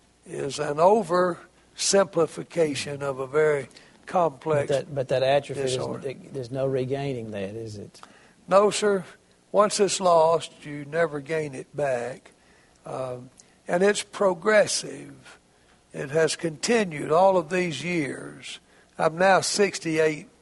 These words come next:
Speaker 1: years old. I, uh, but it's kinda like tithing, uh, Brother Lamb. If you're tithing off a million dollars,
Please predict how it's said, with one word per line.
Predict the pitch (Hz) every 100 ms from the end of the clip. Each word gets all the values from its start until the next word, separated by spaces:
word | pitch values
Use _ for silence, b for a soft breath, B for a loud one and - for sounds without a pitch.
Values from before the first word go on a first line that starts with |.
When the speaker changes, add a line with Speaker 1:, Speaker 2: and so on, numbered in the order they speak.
| b b b b
Speaker 1:
years | 170 147 139 139
old. | 156 131 123 131 127 _ b b -
I, | 147 160 156 143 139
uh, | 135 135 127 117 _ _ - b b b _ - 190 -
but | 156 190 185
it's | 180 -
kinda | 254 294 277
like | 220 208 214
tithing, | - 208 170 127 127 135 143 143 139 - b b b b b _ -
uh, | 139
Brother | 131 147 139 135
Lamb. | 131 143 147 165 160 147 B B B B -
If | 151 -
you're | 160
tithing | - 247 269 254 156 131 143 156 170 147 b b b b b -
off | 160 170 160
a | 165
million | 160 214 233 202 170 160
dollars, | 196 233 214 120 - 139 135